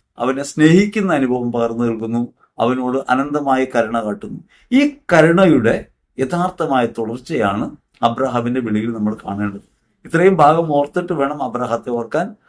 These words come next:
അബ്രഹാത്തെ ദൈവം വിളിക്കുന്നത് യാദൃച്ഛികമായിട്ടല്ല. അബ്രഹാത്തെ വിളിക്കുന്നതിനെ സംബന്ധിച്ച് ധാരാളമായി നമ്മൾ വായിക്കാറും കേൾക്കാറുള്ളതാണ്. പക്ഷെ അബ്രഹാത്തെ ദൈവം വിളിക്കുന്നത് ഇത്തരം ഒരു ജീവിതാവസ്ഥയിൽ നിന്നാണെന്നും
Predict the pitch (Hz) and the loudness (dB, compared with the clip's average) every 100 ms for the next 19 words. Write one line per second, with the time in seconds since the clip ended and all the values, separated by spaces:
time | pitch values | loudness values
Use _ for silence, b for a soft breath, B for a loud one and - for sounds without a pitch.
0 | _ 127 156 160 156 156 127 131 147 127 | _ -4 0 0 0 0 0 0 -2 -4
1 | 117 135 131 147 170 117 113 127 - 147 | -2 -4 -4 -4 -2 0 0 -4 -6 -2
2 | 131 131 127 123 135 135 185 - _ _ | -2 0 -4 -2 -4 -2 -2 -4 _ _
3 | _ 113 131 131 151 143 135 156 165 156 | _ -4 -2 0 0 -2 -4 -4 -4 -4
4 | 156 147 - 131 123 127 156 175 170 147 | -6 -6 -10 2 2 4 2 2 0 -2
5 | 139 131 123 117 123 123 135 135 120 120 | -2 -6 -4 -2 -2 -2 -4 -4 -4 -6
6 | 113 127 120 117 110 110 123 104 - _ | -4 -2 -2 -2 -2 0 -2 -4 -10 _
7 | _ - 127 151 156 156 165 139 156 170 | _ 0 0 0 -2 -2 0 0 0 -4
8 | 131 131 151 139 139 185 160 156 156 202 | -4 -2 -2 -4 -4 -4 -6 -8 4 4
9 | 208 208 - - 151 147 160 190 196 180 | 6 0 -6 -8 -6 -4 -2 4 4 4
10 | 170 - 151 135 123 120 120 123 117 101 | 2 -2 -2 0 -2 0 0 -2 -4 -6